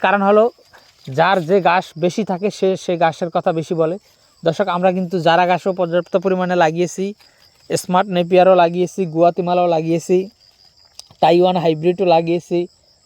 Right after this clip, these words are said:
জাঞ্জিবার হাইব্রিডও লাগিয়েছি, তারপর আপনার সবুজ পাকচন এবং লাল, এবং লাল পাকচন দুইটাই লাগিয়েছি, এবং পানিতে চাষ হয় জার্মান হোয়াইট, সেটাও লাগিয়েছি। দর্শক, সে কারণে আমাদের কাছে কিন্তু সব ধরনের ঘাসেই কাটিংই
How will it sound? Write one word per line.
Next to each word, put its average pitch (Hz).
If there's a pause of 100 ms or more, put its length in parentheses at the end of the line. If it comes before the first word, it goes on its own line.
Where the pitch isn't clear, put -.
জাঞ্জিবার 160
হাইব্রিডও 170
লাগিয়েছি, 165 (540)
তারপর 160 (100)
আপনার 170 (340)
সবুজ 165 (100)
পাকচন 190
এবং 175 (140)
লাল, 156 (160)
এবং 165 (140)
লাল 156
পাকচন 180 (100)
দুইটাই 180
লাগিয়েছি, 170 (600)
এবং 170 (120)
পানিতে 170
চাষ 170
হয় 180
জার্মান 160
হোয়াইট, 160 (160)
সেটাও 165
লাগিয়েছি। 147 (120)
দর্শক, 180
সে 208
কারণে 208
আমাদের 185
কাছে 190
কিন্তু 190 (480)
সব 175
ধরনের 196
ঘাসেই 180
কাটিংই 180